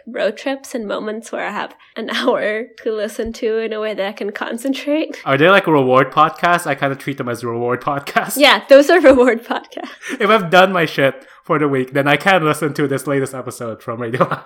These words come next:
Speaker 2: <laughs> Otherwise, I can't.
Speaker 1: Yeah.
Speaker 2: <laughs>
Speaker 1: Yeah.
Speaker 2: This is, you know, this is an interesting, uh, question or topic in general, because I think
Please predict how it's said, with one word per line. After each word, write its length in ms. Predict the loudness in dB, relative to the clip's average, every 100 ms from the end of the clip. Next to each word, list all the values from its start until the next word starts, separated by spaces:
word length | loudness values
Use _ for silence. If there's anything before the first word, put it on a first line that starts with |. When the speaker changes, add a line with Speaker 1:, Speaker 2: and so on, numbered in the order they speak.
| _
Speaker 2:
<laughs> 80 | -6
Otherwise, 300 | -2 -2 -2
I 40 |
can't. 240 | -4 -4 -6
Speaker 1:
Yeah. 240 | -8 -12 -10
Speaker 2:
<laughs> 80 | -10 -8 -8 -8 -12 -16 -14 -14 -14 -8
Speaker 1:
Yeah. 160 | -4 -4
Speaker 2:
This 140 | -2
is, 340 | -2 -2 -6 -6
you 80 |
know, 180 | -4 -4
this 140 | -6 -6
is 140 | -2
an 200 | 0 0
interesting, 720 | -4 -6 -6 -4 -4 -4 -10
uh, 100 | -14
question 460 | -8 -8 -4 -4 -4
or 80 | -6
topic 360 | -6 -6 -6
in 80 | -6
general, 240 | -6 -6
because 280 | -6 -8 -6
I 100 | -6
think 380 | -6 -10 -10 -16